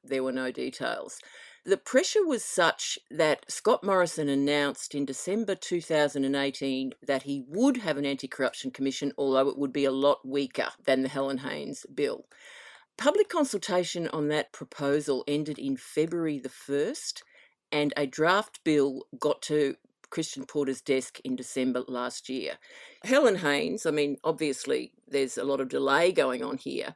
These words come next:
held a sort of community forum in, in Indi in February and came up with the Beechworth principles for an anti-corruption body. And she then consulted with Labor, Bob Katter, far right, Adam Bandt, far left, and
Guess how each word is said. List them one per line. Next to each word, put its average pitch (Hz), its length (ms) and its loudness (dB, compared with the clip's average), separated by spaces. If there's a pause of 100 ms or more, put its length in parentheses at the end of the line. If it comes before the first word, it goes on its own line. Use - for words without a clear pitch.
(440)
held 226 260 10
a 190 60 4
sort 170 180 4
of 151 80 4
community 156 480 0
forum 143 540 2
in, 135 160 0
in 139 200 -4
Indi 139 460 2
in 127 80 -4
February 139 540 0
and 131 100 -4
came 151 260 0
up 135 140 -2
with 139 200 -2
the 127 80 -6
Beechworth 135 760 0
principles - 800 -6
for 135 220 -2
an - 160 -2
anti-corruption 131 720 -2
body. 127 360 -2 (640)
And 180 140 0
she 285 300 4
then 220 320 8
consulted 147 920 -2
with 143 420 -4
Labor, 175 600 0 (260)
Bob 190 240 6
Katter, 180 440 2
far 170 320 4
right, 165 360 4 (180)
Adam 185 320 4
Bandt, 170 400 4
far 165 320 4
left, 160 500 2
and 147 300 0